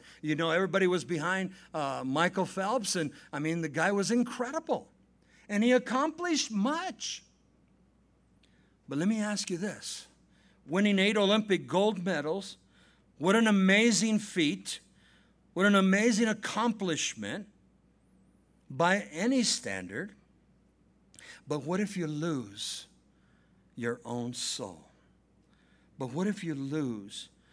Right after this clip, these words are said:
your own soul and you are confronted now with eternal death? So Paul says in verse nine, this is a faithful saying. The truth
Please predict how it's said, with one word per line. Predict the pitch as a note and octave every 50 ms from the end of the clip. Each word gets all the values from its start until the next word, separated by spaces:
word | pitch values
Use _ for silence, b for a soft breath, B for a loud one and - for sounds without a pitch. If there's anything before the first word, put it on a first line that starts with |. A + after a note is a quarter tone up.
| b b b b b b b b b b b b b b b _
your | - C#3+ C3 C3 C#3 C3+ -
own | D#3 D3+ D3 C#3+ D3
soul | - - - - - C3+ A#2 G#2 F#2+ F2+ G2 - _ _ _ _ _ -
and | B2+ A#2+ A#2+ A#2+
you | A#2 B2 B2 A#2+ A#2+ B2 _ _ _ _ _ _ _
are | - C3 -
confronted | - - F3 D#3+ C#3 - - - F3+ D#3+ D3 - - A#2 G#2
now | G#2 A2 A#2 G#2+ G2+ F#2+ F#2 b b b b b b
with | - A2 G2+ A#2 A#2 A2
eternal | G#2 G2+ - - - B2+ A#2+ A2 G2 G2
death? | F#2 F#2 F#2+ E2+ E2 - - _ _ _ _ _ _ _ _ _ _ _ _ _ _ b b b b b b
So | b - A3+ G#3
Paul | G#3+ - A3+ B3+ C#4 D4
says | - - A#3 A3 E3
in | G#3 G3+ F3+
verse | C#3+ G#3 A3+ A#3 A3+ - -
nine, | F3+ F3 E3 D#3+ E3+ F3 F3 B B B B B B
this | C3+ D#3+ G3+ G3 G#3
is | A3 F#3+ F#3
a | G#3+ F#3+
faithful | G3+ - A3+ A3+ B3 B3+ A#3+ B3 - G3 F#3
saying. | E3+ - - E3+ C3+ A#2 A2 G2 F#2 D#2 - _ _ _ _ _ b b b b b b b b b b b
The | D3 G3+ G#3
truth | - - - - C#4 C#4 C#4+ C#4 - -